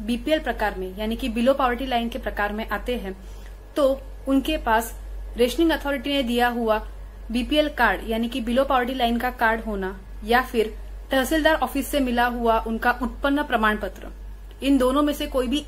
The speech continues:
एक document होना बहुत जरूरी है। और अगर कोई दिव्यांग लाभार्थी तीसरे प्रकार में आते हैं, यानी कि जो दिव्यांग लाभार्थी निराधार है और उनका संभाल उनके माता पिता के अलावा कोई और व्यक्ति,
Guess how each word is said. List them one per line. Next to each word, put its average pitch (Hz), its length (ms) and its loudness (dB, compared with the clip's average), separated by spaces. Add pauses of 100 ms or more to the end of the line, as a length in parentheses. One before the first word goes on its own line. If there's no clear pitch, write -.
(100)
एक 277 280 0 (520)
document 233 500 4
होना 226 200 0
बहुत 208 320 0
जरूरी 180 320 -4
है। - 140 -14 (1120)
और 320 140 10
अगर 247 360 2 (440)
कोई 285 180 4
दिव्यांग 277 360 0
लाभार्थी 247 600 0 (140)
तीसरे 294 280 4
प्रकार 254 340 0
में 240 120 0
आते 208 240 -4
हैं, - 380 -10
यानी 254 240 2
कि 233 280 0 (200)
जो 269 160 0
दिव्यांग 277 340 -2
लाभार्थी 247 480 0
निराधार 233 440 2
है 202 260 -4 (340)
और 233 140 6
उनका 247 300 0
संभाल 233 340 -2
उनके 240 280 -2
माता 254 260 0
पिता 269 240 -4
के 269 120 -6
अलावा 226 300 -2
कोई 269 240 -4
और 269 380 0
व्यक्ति, 226 480 -4